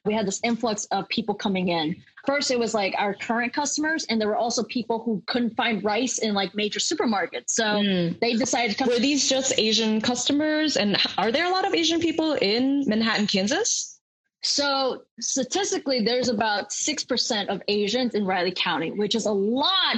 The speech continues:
Speaker 1: considering where we are,
Speaker 2: Mm-hmm.
Speaker 1: um, in the middle of Kansas. Um, and a, a big part of that is because we have Fort Riley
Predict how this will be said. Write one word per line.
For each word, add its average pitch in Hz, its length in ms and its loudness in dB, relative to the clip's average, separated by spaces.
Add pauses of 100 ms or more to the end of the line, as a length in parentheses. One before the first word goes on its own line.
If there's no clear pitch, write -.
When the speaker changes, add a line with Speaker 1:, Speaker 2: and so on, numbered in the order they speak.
Speaker 1:
considering 220 580 0
where 208 180 2
we 190 200 2
are, 190 360 2 (160)
Speaker 2:
Mm-hmm. 170 180 4
Speaker 1:
um, 185 360 2
in 226 160 2
the 214 60 2
middle 202 280 0
of 175 80 -8
Kansas. - 720 -4 (220)
Um, 240 140 2
and 240 220 2
a, 247 240 2
a 202 140 -2
big 269 200 0
part 240 180 0
of 226 60 0
that 220 100 0
is 208 80 -6
because 202 360 -4
we 208 100 -2
have 190 200 -2
Fort 214 160 -2
Riley 214 560 0